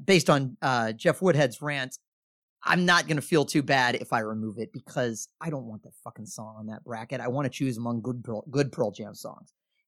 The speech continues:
And as Jeff said, Last Kiss by Pearl Jam is absolutely the definitive version of this song. The J. Frank Wilson and the Cavaliers song,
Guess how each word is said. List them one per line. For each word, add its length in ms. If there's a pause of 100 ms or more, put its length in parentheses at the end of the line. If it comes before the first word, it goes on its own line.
And 220
as 180
Jeff 260
said, 380 (280)
Last 320
Kiss 400 (100)
by 160
Pearl 380
Jam 260
is 180
absolutely 640
the 140
definitive 760
version 400
of 160
this 200
song. 440 (380)
The 60
J. 220
Frank 280
Wilson 340
and 80
the 60
Cavaliers 540
song, 340